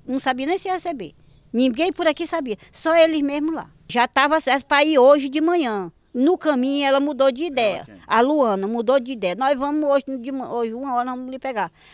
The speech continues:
Speaker 1: Aí ela veio, quando deu uma hora ela veio. Aí nós fomos, eu, ele e o, o Lu-, o Lucas e a Luana. Nós fomos nós quatro. Chegamos lá, nós entramos, ela foi reparar, tirou o papel, tirou a senha, aí nós, nós, foi na hora, na nossa hora, nós entramos,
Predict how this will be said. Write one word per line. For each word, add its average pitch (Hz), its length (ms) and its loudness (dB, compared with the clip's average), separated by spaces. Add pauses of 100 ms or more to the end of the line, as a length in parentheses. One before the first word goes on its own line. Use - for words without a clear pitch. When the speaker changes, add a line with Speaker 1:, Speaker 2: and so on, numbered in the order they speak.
(120)
Speaker 1:
Aí 226 220 6
ela 262 220 6
veio, 233 200 -2
quando 214 200 -8
deu 208 120 0
uma 285 200 0
hora 247 160 2
ela 262 180 0
veio. 202 180 -4
Aí 202 100 -4
nós 233 280 -2
fomos, 202 240 -6
eu, 254 260 2
ele 254 420 0 (240)
e 240 200 -4
o, 226 40 -2
o 208 300 -4
Lu-, 214 260 -2
o 196 120 -4
Lucas 277 480 -2
e 302 100 -2
a 269 140 0
Luana. 226 400 -2
Nós 220 200 -4
fomos 196 240 -12
nós 220 220 -10
quatro. - 280 -10
Chegamos 247 360 -6
lá, 196 180 -4
nós 220 240 -8
entramos, 226 460 -8 (380)
ela 202 240 -2
foi 240 160 -2
reparar, 220 480 -4
tirou 226 500 -4
o 202 60 -8
papel, 208 560 -8 (340)
tirou 214 240 -2
a 190 80 -2
senha, 214 320 -6
aí 214 180 -4
nós, 214 280 -8
nós, 190 240 -8
foi 196 160 -10
na 196 100 -6
hora, 190 160 -8
na 190 80 -8
nossa 185 320 -10
hora, 202 180 -8
nós 196 280 -8
entramos, 196 420 -10